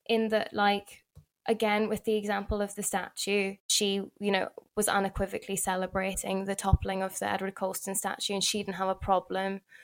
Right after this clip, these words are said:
with the way that amounted to criminal damage. Like, she just wasn't very concerned, and there's a whole chunk of Labour voters and Labour supporters who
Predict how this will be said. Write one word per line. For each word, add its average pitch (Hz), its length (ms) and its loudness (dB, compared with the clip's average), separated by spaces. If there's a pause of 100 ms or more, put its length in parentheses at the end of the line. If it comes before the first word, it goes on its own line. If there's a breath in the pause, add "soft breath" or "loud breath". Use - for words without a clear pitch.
(140 loud breath)
with 208 140 0
the 208 80 2
way 185 400 -2 (320)
that 196 160 6
amounted 180 380 -2
to 196 80 -8
criminal 180 420 0
damage. 185 600 -2
Like, 185 180 0
she 208 220 0
just - 220 -8
wasn't 202 240 0
very 190 140 2
concerned, 185 420 -2
and 196 140 0
there's 196 140 -2
a 202 100 -2
whole 196 220 0
chunk 190 420 0
of 190 160 -2
Labour 190 280 -2
voters 185 440 -4
and 185 100 -2
Labour 185 240 -2
supporters 185 640 -6 (440 loud breath)
who 190 340 4